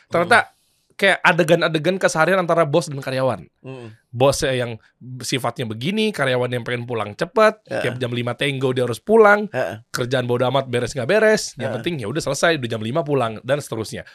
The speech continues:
Speaker 1: Ternyata ada video yang menarik nih dari Adsford ya. Gua
Speaker 2: Heeh.
Speaker 1: thank you banget ya, lu udah bikin video dan karya lu luar biasa ya, teman-teman. Artinya di sini tentang ada karyawan yang mau ngadalin bosnya, dia harus buru-buru, eh, dia bodo amat sama kerjaannya, tapi
Speaker 2: Heeh.
Speaker 1: dia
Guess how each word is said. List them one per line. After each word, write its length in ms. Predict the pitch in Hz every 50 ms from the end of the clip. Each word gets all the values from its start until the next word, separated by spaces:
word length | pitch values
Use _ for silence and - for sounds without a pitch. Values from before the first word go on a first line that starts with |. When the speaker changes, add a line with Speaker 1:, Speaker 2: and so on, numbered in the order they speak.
| - - - _ _ _
Speaker 1:
Ternyata 240 | _ - 196 202 262
ada 80 | 285 -
video 160 | 247 226 220
yang 100 | 208 202
menarik 280 | 190 156 135 143 170
nih 120 | 175 196 180
dari 140 | 156 151 -
Adsford 420 | 131 131 - - - 160 147 151
ya. 120 | 147 139 123
Gua 240 | 113 117 127 143 143 139 131 123
Speaker 2:
Heeh. 160 | - - - _
Speaker 1:
thank 180 | - 131 120
you 120 | 120 127 117
banget 180 | 117 131 135
ya, 100 | 139 143 131
lu 100 | 135 143
udah 220 | 127 127 117 110 110 110 95 71 107
bikin 260 | 113 113 123 117 110
video 220 | 117 113 110 110
dan 120 | 110 113 107
karya 240 | 110 110 110 110
lu 140 | 110 117 117
luar 240 | 117 110 107 104 101
biasa 340 | 98 104 101 92 92 - 110
ya, 80 | 107
teman-teman. 400 | 123 127 110 104 98 104 104 113 123 - - - - - - -
Artinya 680 | - 131 135 156 214 233 277 247 170 151 160 180 190
di 140 | - 143 147
sini 200 | - - 190 214
tentang 540 | 220 - 180 156 151 185 185 202 202 208 170 - - _ _ _ _ _ _ _ _ _ _ _
ada 240 | - 127 147 165
karyawan 320 | 180 175 170 170 170 196 208
yang 80 | 208
mau 80 | 180 170
ngadalin 380 | 160 156 147 143 147 165 170 156
bosnya, 420 | 131 123 - - 127 120 131 147
dia 240 | 139 127 127 131 131
harus 160 | 139 139 139
buru-buru, 640 | 131 127 123 120 113 120 120 135 139 147 147 - - _ _ _ _ _ _ _
eh, 500 | - 113 110 107 107 104 101 95 95 95 - - - - - 131 143
dia 160 | 139 135 160
bodo 240 | 185 185 180 151 147
amat 160 | 147 170 165
sama 160 | 160 156 160
kerjaannya, 440 | 151 - 147 135 143 127 135 165 175
tapi 240 | 143 143 123 - 160
Speaker 2:
Heeh. 120 | 160 123 -
Speaker 1:
dia 180 | 147 151 156